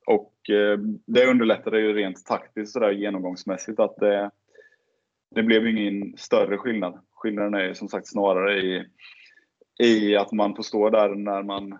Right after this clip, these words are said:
liksom går ner på folk, vilka man ska välja, att man får stå för de bes-, alla beslut som tas och kanske mest administrativt att man får vara den som sköter stora delar av planeringen över en säsong och försöker hitta upplägget där.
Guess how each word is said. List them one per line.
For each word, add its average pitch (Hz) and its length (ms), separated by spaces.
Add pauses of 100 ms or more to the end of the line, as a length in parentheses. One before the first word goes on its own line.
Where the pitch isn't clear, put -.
liksom 104 240
går 101 80
ner 101 120
på 101 160
folk, 101 320
vilka 104 200
man 101 140
ska 101 120
välja, 101 400
att 98 160
man 98 140
får 98 60
stå 98 280
för 101 140
de 98 260 (220)
bes-, - 280
alla 107 280
beslut 101 320
som 101 120
tas 98 480
och - 220 (1120)
kanske 120 260
mest 107 320
administrativt 101 880
att - 100
man 104 260
får 101 300
vara 101 260
den 92 180
som - 300
sköter 95 580
stora 98 340
delar 110 220
av 92 80
planeringen 98 560
över 92 160
en 92 80
säsong 92 460
och 95 100
försöker - 580 (920)
hitta 107 240
upplägget 98 400
där. 104 340